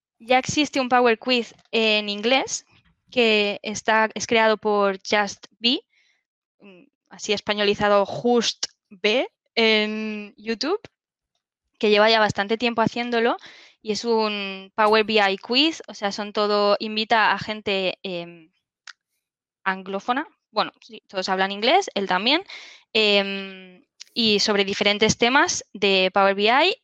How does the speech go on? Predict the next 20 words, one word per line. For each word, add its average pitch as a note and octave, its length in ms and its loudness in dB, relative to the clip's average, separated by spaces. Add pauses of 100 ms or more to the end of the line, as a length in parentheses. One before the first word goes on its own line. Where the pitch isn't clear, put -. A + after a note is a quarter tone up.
y F#3 360 -6
se - 140 -2
hace F3+ 220 0
cada F#3 260 2
dos G3 140 -2
semanas, D4 760 -2 (580)
mm, A3+ 460 -20
creo, D4+ 300 4
si A#3+ 180 0
no A3 60 0
me G#3 100 0
equivoco, A3 360 4
Ricardo B3 720 4
<laughs> - 20 -20
está B3 300 2
por A#3+ 140 2
ahí A#3+ 140 2
que A#3+ 140 0
me A#3 100 -2
corrija. C4 440 -2